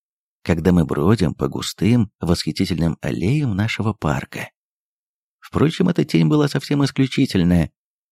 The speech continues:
не похожая на другие, и потому она всё же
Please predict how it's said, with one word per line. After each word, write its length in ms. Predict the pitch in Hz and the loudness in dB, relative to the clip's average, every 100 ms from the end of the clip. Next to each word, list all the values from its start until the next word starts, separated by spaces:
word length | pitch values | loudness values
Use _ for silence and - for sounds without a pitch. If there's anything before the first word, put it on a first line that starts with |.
| - | 2
не 200 | 98 92 | 4 4
похожая 640 | - 85 - 87 85 92 | 4 -2 0 0 2 2
на 100 | 92 | 4
другие, 520 | 92 117 131 62 50 _ _ _ _ _ _ - | 2 0 -2 -6 -8 _ _ _ _ _ _ -2
и 100 | 90 | 0
потому 400 | 87 87 123 185 | 0 0 2 2
она 240 | 196 160 | 4 2
всё 320 | - - 170 160 | 0 -2 0 2
же 240 | 147 117 | 0 -2